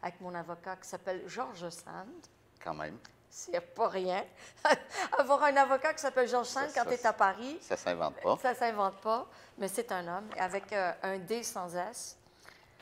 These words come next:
Speaker 1: J'ai dit, j'aimerais beaucoup faire découvrir les chansons que j'ai écrites,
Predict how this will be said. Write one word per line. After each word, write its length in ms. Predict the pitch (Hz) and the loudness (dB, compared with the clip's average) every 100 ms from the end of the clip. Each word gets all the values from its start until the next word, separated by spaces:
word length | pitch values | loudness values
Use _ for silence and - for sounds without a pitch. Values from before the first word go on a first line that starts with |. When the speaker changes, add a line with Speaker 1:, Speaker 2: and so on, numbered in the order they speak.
| - _ _ _ - _ - | -20 _ _ _ -20 _ -10
Speaker 1:
J'ai 200 | 208 233 | -6 -6
dit, 180 | 240 269 | -4 -2
j'aimerais 400 | 262 247 247 277 | -2 0 0 -2
beaucoup 420 | 233 285 302 330 | -4 -10 -8 -10
faire 380 | - 262 247 240 | -4 0 0 -2
découvrir 720 | 262 - 262 226 208 247 269 - - _ _ _ | -8 -8 -10 -10 -6 -6 -6 -12 -20 _ _ _
les 100 | 196 | -10
chansons 420 | 196 208 190 233 226 | -8 -10 -12 -14 -14
que 80 | |
j'ai 160 | 190 185 | -12 -12
écrites, 320 | 170 - 170 | -14 -20 -20